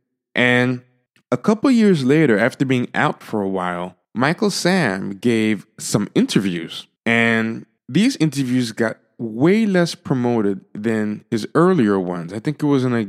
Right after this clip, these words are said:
gay magazine called Attitude, but he was saying how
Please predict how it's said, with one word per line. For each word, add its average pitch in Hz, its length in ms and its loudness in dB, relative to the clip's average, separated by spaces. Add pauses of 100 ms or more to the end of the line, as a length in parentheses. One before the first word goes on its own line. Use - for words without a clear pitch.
(180)
gay 127 180 0
magazine 117 560 -2
called 104 320 -2
Attitude, 95 640 -6 (200)
but 107 320 -2
he 170 200 0
was 202 180 2
saying 165 420 0
how 110 500 -2